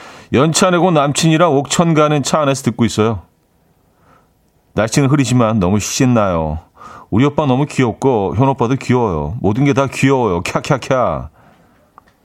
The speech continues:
<laughs> 아,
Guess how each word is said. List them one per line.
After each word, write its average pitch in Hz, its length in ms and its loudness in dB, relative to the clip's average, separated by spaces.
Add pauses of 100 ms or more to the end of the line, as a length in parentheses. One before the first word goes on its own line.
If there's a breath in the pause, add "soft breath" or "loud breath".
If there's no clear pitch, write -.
(840)
<laughs> - 280 -2 (1600 loud breath)
아, - 100 -2